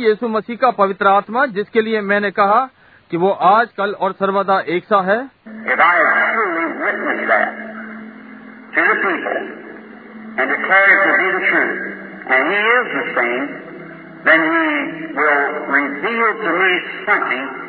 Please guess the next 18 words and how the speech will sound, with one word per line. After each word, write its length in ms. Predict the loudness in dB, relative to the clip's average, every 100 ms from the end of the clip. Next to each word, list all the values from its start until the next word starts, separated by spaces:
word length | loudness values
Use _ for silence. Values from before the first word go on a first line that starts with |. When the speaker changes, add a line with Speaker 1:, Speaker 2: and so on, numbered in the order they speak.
| -14 -14 -4
Speaker 2:
to 80 | -2
you 180 | 0 0 2
that 180 | 2 2
would 160 | 0 2
help 260 | 2 2 0
you 100 | 0 0 -4 -10 -14 -16 -18 -10
to 80 | -6 -2
believe. 400 | -2 -2 -4 -8 -12 -14 -6
Speaker 1:
यदि 240 | 0 2 2
मैंने 300 | 2 2 0
ये 240 | 0 2 0
सही 500 | -2 _ -4 -2 -4 -4
ठीक 240 | -4 -4 0
गवाही 520 | 2 4 2 -2 -10 _ _ _ -4
लोगों 380 | 2 4 2
को 140 | 2 0
दी 200 | 0 0
है 160 | 2